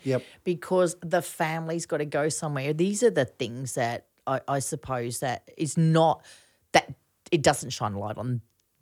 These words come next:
Speaker 2: those sorts of things
Speaker 1: It
Speaker 2: that
Speaker 1: doesn't
Speaker 2: brokers
Speaker 1: at all.
Speaker 2: do. Or my broker in Brisbane that, so does a request for, um, a pricing request without fail for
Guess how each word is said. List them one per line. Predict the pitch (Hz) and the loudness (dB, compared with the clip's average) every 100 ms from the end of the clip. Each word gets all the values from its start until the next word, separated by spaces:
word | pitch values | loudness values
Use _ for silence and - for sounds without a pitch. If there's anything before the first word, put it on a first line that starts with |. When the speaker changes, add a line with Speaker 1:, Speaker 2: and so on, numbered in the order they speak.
| 131 | 2
Speaker 2:
those | 160 143 143 127 | 6 8 6 2
sorts | 131 - | -4 -6
of | 110 | -6
things | - - | -6 -6
Speaker 1:
It | 110 | -4
Speaker 2:
that | |
Speaker 1:
doesn't | 104 104 95 | -2 -2 -2
Speaker 2:
brokers | 95 92 | -4 -4
Speaker 1:
at | |
all. | 104 | -4
Speaker 2:
do. | 98 - - - - | -4 -10 -18 -14 6
Or | 208 185 175 160 - _ | 8 10 10 6 0 _
my | 175 165 | 2 4
broker | 156 156 147 143 165 147 - | 6 6 6 4 4 4 4
in | 156 139 | 0 2
Brisbane | 143 131 - 135 131 135 | 0 -2 -2 -2 -2 0
that, | 127 - | -2 -2
so | - 156 143 135 _ _ _ _ _ _ - 156 | 0 4 4 0 _ _ _ _ _ _ -10 -6
does | - 190 165 | 2 2 2
a | |
request | 156 147 - 156 151 - - | 0 -2 0 -2 0 -4 0
for, | 151 143 139 - - _ _ _ - | 4 4 4 0 -14 _ _ _ -2
um, | 151 143 135 | 2 2 2
a | |
pricing | 127 - 135 - 156 | 0 2 0 0 -2
request | 135 131 139 131 127 - - | -2 -4 -4 -2 -4 -6 -4
without | 175 202 254 - 190 175 | 2 4 2 2 2 2
fail | - 143 - - _ _ _ _ _ _ _ _ | -2 -6 -6 -14 _ _ _ _ _ _ _ _
for | - | 4